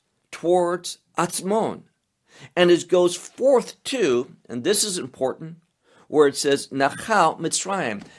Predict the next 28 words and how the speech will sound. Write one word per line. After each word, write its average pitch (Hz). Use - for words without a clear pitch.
the, 156
the 147
brook -
or 175
the 156
river 156
of 156
Egypt. 233
Now, 147
why 170
is 185
that 165
important? 196
Well, 147
because 147
this 190
is 113
what 175
is 170
mentioned, 165
this 120
same 214
term, 185
Nachal 185
Mitzrayim, 170
in 135
regard 131
to 131